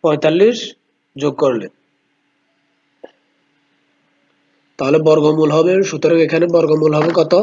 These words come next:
বর্গমূল হবে, দেখো আমরা যদি আশি এর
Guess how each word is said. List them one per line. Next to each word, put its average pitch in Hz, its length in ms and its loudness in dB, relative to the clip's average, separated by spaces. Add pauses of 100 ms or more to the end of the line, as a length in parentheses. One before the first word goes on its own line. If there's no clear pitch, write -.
(2500)
বর্গমূল 147 540 2 (100)
হবে, 180 200 2 (600)
দেখো 127 220 -4
আমরা 160 220 2
যদি 175 100 0 (100)
আশি - 200 -6
এর 180 60 -6